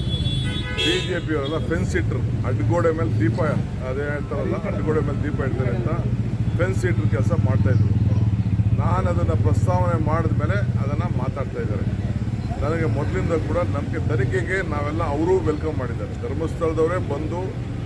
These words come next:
ಚೀಫ್ ಮಿನಿಸ್ಟರ್ ಹತ್ರ ಮೀಟ್ ಮಾಡಿ, ಅವರ ಕುಟುಂಬದವ್ರು ಬಂದು, "ನೀವು ಮಾಡಿರೋದು ಒಳ್ಳೆ ಕೆಲಸ" ಅಂತೇಳಿ ಅವರು ಹೇಳಿದ್ದಾರೆ.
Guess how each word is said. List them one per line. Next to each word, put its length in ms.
ಚೀಫ್ 240
ಮಿನಿಸ್ಟರ್ 340
ಹತ್ರ 260
ಮೀಟ್ 240
ಮಾಡಿ, 540
ಅವರ 140
ಕುಟುಂಬದವ್ರು 600
ಬಂದು, 400
"ನೀವು 120
ಮಾಡಿರೋದು 500
ಒಳ್ಳೆ 240
ಕೆಲಸ" 280
ಅಂತೇಳಿ 500
ಅವರು 260
ಹೇಳಿದ್ದಾರೆ. 920